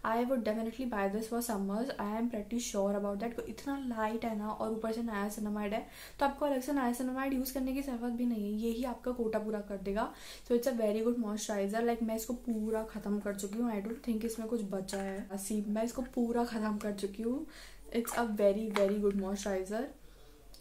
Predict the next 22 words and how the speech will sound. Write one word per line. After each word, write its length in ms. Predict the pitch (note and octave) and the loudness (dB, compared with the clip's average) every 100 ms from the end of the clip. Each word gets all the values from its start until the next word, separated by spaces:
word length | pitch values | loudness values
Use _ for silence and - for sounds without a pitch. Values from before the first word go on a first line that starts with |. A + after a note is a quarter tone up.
| - | 0
और 100 | C#4+ | 0
fragrance 540 | D4 D#4 B3+ C4 C4+ | 2 2 2 2 -2
भी 80 | D#4 | -2
बहुत 320 | C4 A#3+ A#3+ | 0 2 2
ज़्यादा 260 | B3 G#3 G#3+ | 2 2 0
light 280 | G#3 F#3+ A3 | 0 -2 -4
है, 60 | |
उतना 480 | A3 A3 A3+ A3+ A#3 | -4 -2 0 0 0
fragrance 640 | G#3+ - A3+ G#3 G#3 G#3 | -2 -4 0 2 2 0
भी 100 | A3 | 0
नहीं 200 | A3 G3+ | 0 0
है। 100 | G#3 | 0
So 360 | A#3+ A#3+ A#3+ A#3 G3+ - - - - | 0 0 2 0 -2 -12 -20 -14 -4
it's 200 | A3 A3 | 0 2
a 100 | G#3 G3+ | 2 4
very 340 | F#3+ G3 G#3+ A3 - - - - | 4 2 -2 -4 -8 -14 -10 2
good 120 | A3+ A3+ B3 | 4 4 2
product, 480 | A3 G#3+ B3 C#4+ - - | 2 2 -2 -4 -10 -8
it's 180 | G3+ - | -6 -4
a 80 | G#3+ - A#3 | -4 -2 2
hit, 200 | A#3+ - - - - | 2 0 -10 -16 -8
you 80 | G3+ | -2